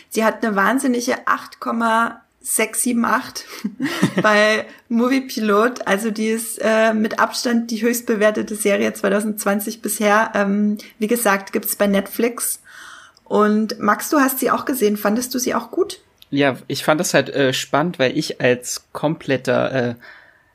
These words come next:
Speaker 2: nicht, äh, Ballsportgucker, <laughs> ich verabscheue jegliche Art von Ballsport, äh,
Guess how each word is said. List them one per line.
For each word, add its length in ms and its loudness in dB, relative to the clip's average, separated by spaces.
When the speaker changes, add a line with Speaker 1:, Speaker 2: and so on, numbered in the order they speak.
Speaker 2:
nicht, 340 0
äh, 260 2
Ballsportgucker, 880 0
<laughs> 1160 0
ich 60 -4
verabscheue 420 2
jegliche 540 0
Art 220 -2
von 160 -4
Ballsport, 480 -2
äh, 160 4